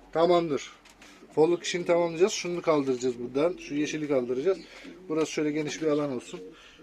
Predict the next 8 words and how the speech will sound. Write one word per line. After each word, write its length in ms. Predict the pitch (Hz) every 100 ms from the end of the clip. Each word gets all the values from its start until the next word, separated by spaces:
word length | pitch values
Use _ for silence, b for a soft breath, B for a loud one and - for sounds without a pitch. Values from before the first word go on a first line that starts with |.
| -
Şunu 180 | - 143
da 100 | 131
kaldıracağız. 800 | 127 123 135 143 180 - - - - - -
Bunu 260 | 127 147
karantina 720 | - 127 131 - 143 147 139 - _
kümesi 520 | - 127 127 - 123 -
yapacağım. 400 | 113 113 117 151 147
Çünkü 380 | 123 120 151